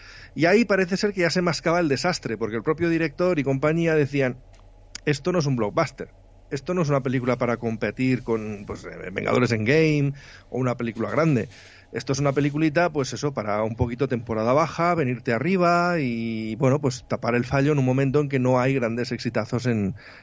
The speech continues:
en cartelera ni vas a estreno potente por semana, ¿no? Pero que no está a la altura de esto otro, ¿no?". Eso parece ser que lo decía el propio director y tal y cual.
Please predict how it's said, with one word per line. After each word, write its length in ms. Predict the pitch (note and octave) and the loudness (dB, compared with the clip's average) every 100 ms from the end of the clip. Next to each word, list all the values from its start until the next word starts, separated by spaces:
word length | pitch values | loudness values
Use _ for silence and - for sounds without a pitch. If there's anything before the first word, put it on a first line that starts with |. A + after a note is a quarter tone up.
| - | -8
en 160 | A2 G#2+ | -4 0
cartelera 560 | B2 A#2+ A#2 B2 C#3+ | 0 2 0 2 2
ni 140 | C#3+ A#2 | 0 -2
vas 200 | A2 C3 | -2 -4
a 40 | |
estreno 400 | - - A#2 A2+ | -8 -6 -4 -2
potente 360 | A2+ A#2 A2 B2 | -2 -2 -4 -4
por 140 | - | -4
semana, 380 | - G#2+ G2+ - | -4 -2 -2 -2
¿no? 120 | - - - - - | -6 -10 -20 -20 -2
Pero 200 | A#2 A2 | 2 2
que 80 | A2+ | 2
no 80 | A#2+ | 0
está 160 | C#3+ | 2
a 20 | |
la 60 | B2+ | 0
altura 280 | B2 B2+ C3 | 0 0 0
de 40 | A#2 | 0
esto 220 | - E2 | -6 -14
otro, 240 | - - | -14 -16
¿no?". 160 | - D#3 - | -14 -14 -10
Eso 240 | A#2 C3 C3 | -4 0 0
parece 380 | C3 A2 G#2+ A2+ | 0 -4 -2 -6
ser 160 | A2 | -4
que 80 | A#2+ | 0
lo 80 | A2+ | 2
decía 260 | G2+ B2 | 2 0
el 60 | A#2 | 0
propio 600 | A#2+ G#2+ A#2 A#2 G#2+ G2 | -2 -2 0 2 2 0
director 460 | A2+ G2+ - A#2 G#2 | 0 -2 0 0 0
y 60 | |
tal 160 | F2+ F2 | -4 -8
y 20 | |
cual. 200 | - | -8